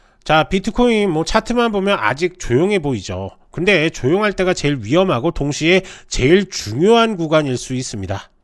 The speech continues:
오늘 영상에서는 왜 이 자리가, 지금 이 자리가 이미 오른 자리가 아니라 올라가기 직전의 자리로 보이는지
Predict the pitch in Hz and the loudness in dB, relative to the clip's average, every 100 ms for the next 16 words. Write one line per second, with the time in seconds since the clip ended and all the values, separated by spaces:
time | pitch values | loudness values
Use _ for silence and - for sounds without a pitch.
0 | _ - - 208 254 185 196 220 240 226 | _ -6 2 6 6 6 6 6 6 6
1 | 190 196 226 143 214 196 165 185 247 247 | 4 4 4 6 6 6 4 4 6 6
2 | 220 139 139 - _ - 185 220 240 - | 4 2 2 0 _ -4 0 0 0 0
3 | 185 233 240 196 143 180 214 202 - _ | 0 4 4 4 2 2 2 0 -6 _
4 | _ _ - 175 233 131 156 226 247 233 | _ _ -4 0 2 4 6 4 4 4
5 | 220 208 185 135 170 139 139 104 131 208 | 4 4 4 4 4 4 2 2 2 4
6 | 220 208 196 - 165 - - 233 233 226 | 2 2 0 -2 -4 -6 0 2 4 2
7 | 220 - 131 147 180 185 185 160 147 214 | 2 0 2 4 6 6 4 4 2 4
8 | 185 113 113 135 107 | 0 -2 -4 -2 -4